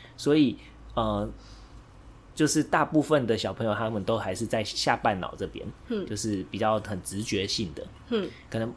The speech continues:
Speaker 1: 碰到东西，然后就，啊，很痛，很痛，我就直接生气了。
Speaker 2: 嗯。
Speaker 1: 呃，可能他不会经过思考。
Speaker 2: 嗯。
Speaker 1: 或者是他看到这个好好笑，他就笑了。
Speaker 2: 嗯。
Speaker 1: 这也不太需要经过思考。
Speaker 2: 嗯。
Speaker 1: 然后，呃，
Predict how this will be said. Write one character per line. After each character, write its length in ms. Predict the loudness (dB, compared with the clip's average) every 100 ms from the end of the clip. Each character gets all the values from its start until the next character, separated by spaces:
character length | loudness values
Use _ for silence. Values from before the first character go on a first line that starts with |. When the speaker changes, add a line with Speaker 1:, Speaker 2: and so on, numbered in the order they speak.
| -2
Speaker 1:
碰 140 | 2
到 140 | 4 4
东 200 | 2 0
西， 360 | 0 -2 -2
然 100 | -6
后 220 | -2 -2 -2
就， 120 | -2
啊， 120 | -2
很 220 | -2 -6
痛， 240 | 0 -2 -2 -18
很 100 | -14 -4
痛， 120 | -2
我 60 |
就 100 | -2 -6
直 140 | -2
接 140 | 0
生 180 | 2 2
气 200 | 2 -2
了。 60 | -4 -16 -20 -18 -4
Speaker 2:
嗯。 200 | -4 -4
Speaker 1:
呃， 100 | -8 -10
可 120 | -4
能 140 | 0 2
他 100 | 0 -4 -14 -2
不 100 | 2
会 160 | 2
经 180 | 0 0
过 160 | 0 0 -4 -8
思 240 | -4 -4
考。 180 | -4 -8 -10 -20 -6
Speaker 2:
嗯。 220 | -2 0
Speaker 1:
或 80 | 2
者 60 | 4
是 100 | 4
他 180 | 2 -2
看 220 | 0 4
到 140 | 4
这 100 | 4
个 80 | 0
好 120 | 2
好 120 | 0 0
笑， 160 | 0
他 100 | 0
就 100 | -2
笑 240 | 0 2 2
了。 80 | -2 -18 -20 -20 -10
Speaker 2:
嗯。 140 | -2 2
Speaker 1:
这 80 | 2
也 80 |
不 100 | 2
太 160 | 0 0
需 140 | 0
要 100 | 0
经 160 | 0 -4
过 140 | -4
思 160 | -6 -8
考。 180 | -10 -12 -14 -20 -20 -8
Speaker 2:
嗯。 80 | -2
Speaker 1:
然 80 | 2
后， 180 | 4 2 -2 -20 -8
呃， 180 | -4